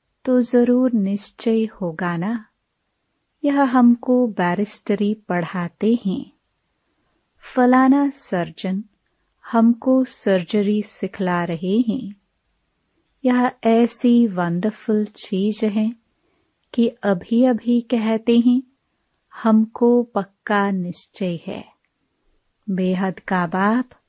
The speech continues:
निराकार हमको पढ़ाते हैं, राजयोग सिखलाते हैं।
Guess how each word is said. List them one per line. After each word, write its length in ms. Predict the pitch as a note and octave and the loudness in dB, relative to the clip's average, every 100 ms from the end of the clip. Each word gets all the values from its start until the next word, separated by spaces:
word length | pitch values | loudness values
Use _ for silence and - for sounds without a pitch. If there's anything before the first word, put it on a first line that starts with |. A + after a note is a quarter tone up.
| _ _ _ G3+ | _ _ _ -2
निराकार 960 | F#3+ G#3 A3 A#3 A#3 F#3+ F#3 G3 A3 - _ | 0 2 2 2 0 -2 0 0 -4 -10 _
हमको 500 | G3+ F3 E3+ F#3 F#3+ | -4 -2 -4 -4 -4
पढ़ाते 840 | G3+ - F3+ F3 F#3 E3+ - A3+ A#3+ | -6 -6 -6 -2 -4 -4 -2 0 0
हैं, 180 | G3+ F#3+ - _ _ _ _ _ _ _ _ - | -4 -10 -18 _ _ _ _ _ _ _ _ -6
राजयोग 960 | A#3 A#3+ B3+ B3+ - G#3 G3 G#3 G3+ - | 0 2 2 2 -2 -2 0 0 -4 -10
सिखलाते 840 | - G#3+ G3 G#3 F3+ E3 - A3+ | -10 -8 -8 -8 -8 -8 0 0
हैं। 320 | A3 - G3 | 0 -6 -10